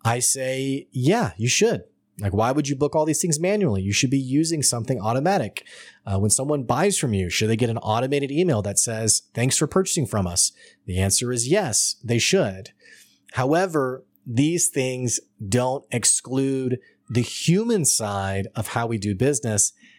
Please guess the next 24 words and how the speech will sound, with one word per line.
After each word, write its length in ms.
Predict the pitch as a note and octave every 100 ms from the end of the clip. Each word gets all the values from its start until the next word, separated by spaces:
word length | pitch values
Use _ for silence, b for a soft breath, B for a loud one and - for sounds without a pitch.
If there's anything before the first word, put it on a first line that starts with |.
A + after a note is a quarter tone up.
| b
And 100 | -
I 120 | A2 A2+
think 580 | - - G3 G#3 -
that 260 | D3+ D#3 C#3
is 160 | C3+ A#2
what 180 | B2+
people 480 | - A#2 - G#2+ G#2+ G#2
are 100 | G2+
missing. 560 | C3 B2+ F2+ E2+ G#2 - -
So 360 | - A2 G#2+ B B B B -
several 320 | D#3+ F#3 F#3
weeks 160 | E3+
ago, 400 | D#3 C#3+ C#3 C#3 - _ _
put 140 | D3+
out 100 | D3+
this 160 | C#3+ C#3
episode, 500 | A#2+ A#2+ - A2+ G#2+
"Should 220 | - D3
you 80 | D#3
use 140 | D3
Chat 280 | - C3+ C3+
G 100 | C3
P 100 | C3+
T?" 300 | - G#2+ G2+